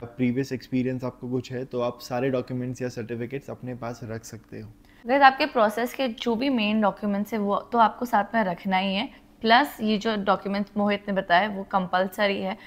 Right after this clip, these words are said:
Speaker 2: तो जैसे आपको वहाँ पर कॉलिंग होगी, जैसे आपको डॉक्यूमेंट्स वो लोग बताएंगे तो आपको वो हैंडी रखना है,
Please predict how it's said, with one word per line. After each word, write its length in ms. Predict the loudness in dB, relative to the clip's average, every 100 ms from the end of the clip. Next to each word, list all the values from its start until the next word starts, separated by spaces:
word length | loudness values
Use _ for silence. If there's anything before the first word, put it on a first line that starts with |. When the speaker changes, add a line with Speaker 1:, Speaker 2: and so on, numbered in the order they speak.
| -20 -20 _ 0
Speaker 2:
तो 180 | 2 4
जैसे 320 | 4 2 6
आपको 280 | 6 6 2
वहाँ 140 | 2
पर 140 | 4 0
कॉलिंग 420 | 4 6 6 4
होगी, 300 | 0 0 -2
जैसे 240 | -2 0 -2
आपको 180 | -2
डॉक्यूमेंट्स 520 | 2 2 2 -2 -2 -2
वो 120 | 0
लोग 140 | 2
बताएंगे 400 | 0 2 0 0
तो 100 | -2
आपको 260 | -2 -2 -4
वो 220 | -2 0
हैंडी 360 | 4 2 2 0
रखना 320 | 0 0 2
है, 120 | 2